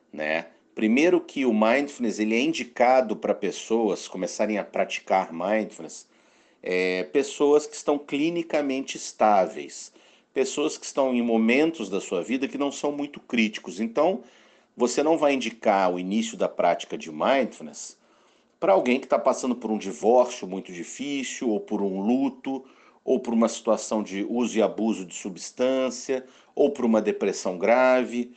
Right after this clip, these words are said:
ou está num episódio atual de transtorno de pânico. Pra esse grupo, o mindfulness é contraindicado. Pra quem que ele é indicado, enten-, então? Ele é indicado pra pessoas que estão em momentos relativamente organizados de sua vida,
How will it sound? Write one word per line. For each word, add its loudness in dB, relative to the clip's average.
ou 2
está 2
num 2
episódio 2
atual 2
de -14
transtorno -8
de -12
pânico. -2
Pra 4
esse 0
grupo, 2
o -2
mindfulness 0
é 0
contraindicado. 2
Pra 4
quem -2
que -2
ele 2
é 0
indicado, 2
enten-, -6
então? -4
Ele 2
é 4
indicado 0
pra 0
pessoas 0
que -16
estão 0
em 0
momentos 0
relativamente 0
organizados 0
de -14
sua -10
vida, -6